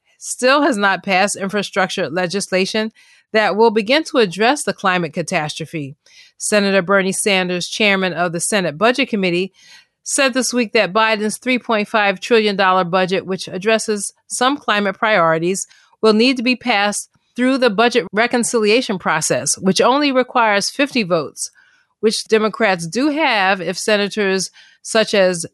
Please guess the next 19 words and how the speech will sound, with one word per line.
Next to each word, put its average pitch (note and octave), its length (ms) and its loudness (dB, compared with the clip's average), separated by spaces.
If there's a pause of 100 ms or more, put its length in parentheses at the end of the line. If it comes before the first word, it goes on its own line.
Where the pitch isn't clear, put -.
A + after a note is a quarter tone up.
Joe G#3 180 4
Manchin G3 480 0
of F3 120 -4
West F3+ 180 -2
Virginia F#3 600 0
and F3 180 -6
Kristen G3+ 380 -6
Sinema F3+ 580 0
of F3 180 0
Arizona F3+ 800 2 (480)
stay F#3+ 540 2
with F3 180 -2
the F3+ 100 -2
pack. F3+ 520 -6 (580)
That's E3+ 300 -2
if. G3+ 320 0 (260)
So D3+ 460 -2
stay F#3+ 280 -2
tuned. E3 540 -6